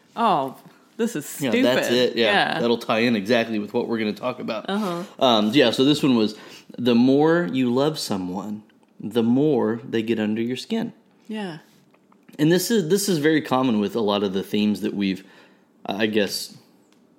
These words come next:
Speaker 2: spoken against
Speaker 1: Mm-hmm.
Speaker 2: with the, you know, "I, I, I love you, but I hate you" type of thing, where it's, it's almost this, this weird,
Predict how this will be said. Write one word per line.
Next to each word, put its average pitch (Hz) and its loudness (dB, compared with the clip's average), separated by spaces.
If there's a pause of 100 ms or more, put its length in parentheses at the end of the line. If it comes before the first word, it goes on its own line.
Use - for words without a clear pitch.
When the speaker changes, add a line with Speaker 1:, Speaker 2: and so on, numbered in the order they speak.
Speaker 2:
spoken 120 -2
against 107 -4
Speaker 1:
Mm-hmm. 175 -4
Speaker 2:
with 104 -2
the, 95 -4 (800)
you 101 -6
know, 98 -6
"I, 107 -8 (280)
I, 101 -4 (120)
I 104 0
love 104 -2
you, 104 -4
but 104 -6
I 101 0
hate 107 -2
you" 95 -4 (420)
type 110 0
of 101 -2
thing, 104 -2
where 98 -2
it's, 101 -6
it's 98 -4
almost 127 0
this, 104 -2 (500)
this 113 -2
weird, 131 2